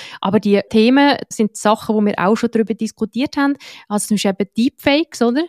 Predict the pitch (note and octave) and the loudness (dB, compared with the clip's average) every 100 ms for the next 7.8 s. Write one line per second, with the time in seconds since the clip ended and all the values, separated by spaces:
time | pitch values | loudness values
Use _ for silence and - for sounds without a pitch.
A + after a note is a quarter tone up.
0 | - G3+ A3 G3+ G3+ - F#3+ - A#3 B3+ | -4 -4 -2 -2 -6 -6 -6 -2 -2 -2
1 | A#3 G#3+ G#3 G#3 G3+ - G#3+ F#3+ - F3+ | -2 0 0 0 -4 -8 -8 -6 -6 -4
2 | E3+ G3+ A#3+ B3+ - - - - _ G#3+ | -2 -2 -2 -2 -6 -20 -20 -20 _ 2
3 | A3 A3 - G3+ G3 G3+ G3+ - G#3+ G#3 | 4 2 0 2 4 4 2 0 0 2
4 | G3+ G3 G3+ G3+ G3+ - A3 A3 A3+ G#3+ | 4 2 4 2 0 2 2 4 4 2
5 | G3+ G3+ F#3 A3 B3 - A#3 A3 G#3+ G3+ | 2 0 2 0 -2 0 2 2 0 -2
6 | A3+ A3+ G#3 G#3+ - A3 A3 G#3+ F#3+ A3 | 0 0 0 -2 0 0 0 0 2 0
7 | - - A#3 A3+ A3 G3 G3+ - | 0 -2 0 2 0 0 -2 -6